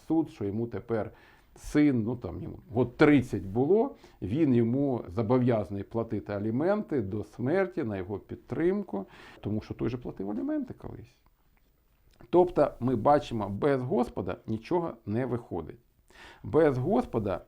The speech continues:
стосунки людей схожі на базар. Ти мені, я тобі. Або я виховую дітей тільки для того, щоб коли я буду старий чи стара, вони мене доглянули.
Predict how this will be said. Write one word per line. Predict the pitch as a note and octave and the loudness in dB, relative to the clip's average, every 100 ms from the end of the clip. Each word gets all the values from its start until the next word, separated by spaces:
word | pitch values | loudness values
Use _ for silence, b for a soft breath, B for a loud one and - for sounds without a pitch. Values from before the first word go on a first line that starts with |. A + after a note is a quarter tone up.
| - | -12
стосунки | - C3 B2+ G#3 G3 - C#3 | -6 -4 -2 0 0 0 -2
людей | C3 C3 D3 G#3+ G#3 | -2 0 2 2 2
схожі | - - C#3 E3+ D3 D3 - | -4 -4 4 4 4 -4 -4
на | A2 B2 D3 | -2 0 0
базар. | C#3+ C#3+ G#2+ G#2 E2 - _ _ _ | 2 0 0 0 -2 -4 _ _ _
Ти | E3 D#3+ A2+ - - _ _ | 4 4 2 -2 -12 _ _
мені, | - A#2 G3 D4 D4+ - | -2 0 4 4 2 0
я | - G2+ D#3+ C3+ | -4 2 4 2
тобі. | - B2 G#2 F2+ - b b b | 0 -2 -2 -6 -12 b b b
Або | B2 B2+ C3 B2+ | 0 4 4 2
я | A2 G#2 C#3+ D#3+ C3+ G#2 - | -2 0 6 8 8 6 2
виховую | A2 B2+ - D3 A2+ A2 | -4 -2 4 4 4 2
дітей | G#2+ E3+ - E4+ D#4+ | 0 -2 2 4 4
тільки | - F#3+ D#3+ E3 | 2 4 4 2
для | C3+ F3+ | 0 -2
того, | F#3 E4 D#4 | 0 2 2
щоб | - A#2+ | 0 -2
коли | E3 D#3+ B2+ | 0 2 2
я | A2+ | 2
буду | A2 G#2+ | 0 -2
старий | G#2+ - D3+ B2+ G#2 | -4 -2 0 0 0
чи | - A#2+ | -4 -10
стара, | - G#3+ C4+ | -2 4 4
вони | E3+ B2+ D3+ | 4 0 0
мене | C3+ A2+ | 0 0
доглянули. | B2+ A#2 G#2+ D2+ C2+ | -2 -2 -2 -4 -8